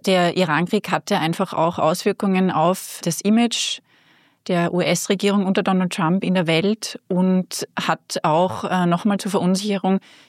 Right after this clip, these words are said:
geführt unter Verbündeten in Europa und auch in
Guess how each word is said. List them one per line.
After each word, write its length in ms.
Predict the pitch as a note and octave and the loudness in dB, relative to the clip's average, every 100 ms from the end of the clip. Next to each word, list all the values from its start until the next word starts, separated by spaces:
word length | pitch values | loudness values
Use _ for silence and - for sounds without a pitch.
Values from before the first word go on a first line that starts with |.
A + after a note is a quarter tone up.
| - | -6
geführt 640 | F#3+ - G3 G#3 G#3 - - | -4 0 2 2 0 -4 -2
unter 260 | G3+ G3+ | 0 0
Verbündeten 800 | F#3+ F3 F#3 G3 A3 - G#3 G#3 - _ - - - | -2 -2 0 2 2 2 2 2 0 _ -20 -20 -8
in 380 | F#3 F3+ F3 E3+ | 0 2 2 2
Europa 680 | D#3+ D3 E3+ A3 A#3+ G#3+ G3 | 0 0 -2 0 0 2 2
und 220 | F3 F3+ | 0 0
auch 200 | E3 F3 | 0 0
in 260 | F3+ F3 | 0 0